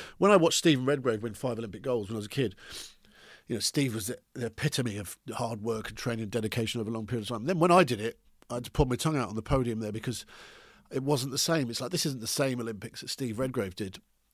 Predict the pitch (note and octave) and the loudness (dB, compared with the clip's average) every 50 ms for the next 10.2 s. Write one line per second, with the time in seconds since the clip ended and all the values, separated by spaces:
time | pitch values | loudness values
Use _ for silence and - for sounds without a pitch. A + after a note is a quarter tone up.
0 | _ _ - A#2+ B2 B2+ B2 C3+ C#3 C#3+ C3+ - - D3+ C#3+ C#3 C#3 C3 C3 B2 | _ _ -8 -6 -4 -4 -2 0 0 0 0 0 0 2 2 2 4 2 2 0
1 | - - C#3+ C3 A2 A2+ G#2+ - - - B2+ A2+ - - _ - - - - - | 0 0 -2 -2 -2 -4 -6 -6 -6 -6 -6 -6 -8 -8 _ -20 -20 -20 -20 -20
2 | - - _ _ - - B2+ B2 B2 - - - D#3 C#3+ C3 A2+ - - B2 A2+ | -20 -20 _ _ -4 0 2 2 2 2 2 2 4 2 2 0 -2 -4 -4 -4
3 | G#2 _ - - C3+ B2 B2 B2 A#2 - - C3 A#2+ B2+ B2+ B2+ A#2+ - A#2+ A2 | -6 _ 2 2 4 4 4 0 -2 -2 -2 -2 0 0 0 0 -2 -2 -2 -2
4 | G#2+ G#2+ - - D3 C3 A#2+ A2 C#3 B2+ - B2+ A2 G2+ - - A#2+ A2 A#2+ A2+ | -2 0 2 4 4 4 4 4 2 0 0 -2 -6 -4 -4 -4 -2 -2 -2 -4
5 | A2 A#2 G#2+ - - A#2+ A#2 A#2+ A2 G#2 - A#2+ A2 - B2+ A#2 A2 G2 - - | -4 -6 -6 -6 -8 -8 -8 -8 -8 -8 -6 -6 -4 -2 -2 -2 -2 -2 -4 -4
6 | A#2 G#2+ A2 A2 G#2+ A2 - _ - - C3+ A#2+ A2+ A2+ A#2+ B2 A#2+ A#2+ A2 - | -2 -2 -4 -6 -10 -12 -16 _ -4 0 2 2 2 2 2 2 0 0 -2 -4
7 | - - - - B2+ A#2 G#2+ A#2+ A#2 G#2+ - A#2 A2+ A2 A2+ A#2+ A2+ - - B2 | -8 -8 -4 -4 -4 -2 -2 -2 -4 -2 -2 -2 -2 -2 -2 -4 -4 -4 -4 -4
8 | A2 - G#2+ G#2 - - - - B2 A2 - - A#2+ A#2+ A#2 G2+ - - - - | -4 -4 -6 -12 -12 -12 -6 -4 -2 -2 0 0 2 0 0 0 -4 -8 -16 -16
9 | - - - - - - - - - _ _ _ _ _ _ _ _ _ _ - | -16 -16 -16 -16 -18 -20 -20 -20 -20 _ _ _ _ _ _ _ _ _ _ -12
10 | - B2 B2 - | -4 0 0 0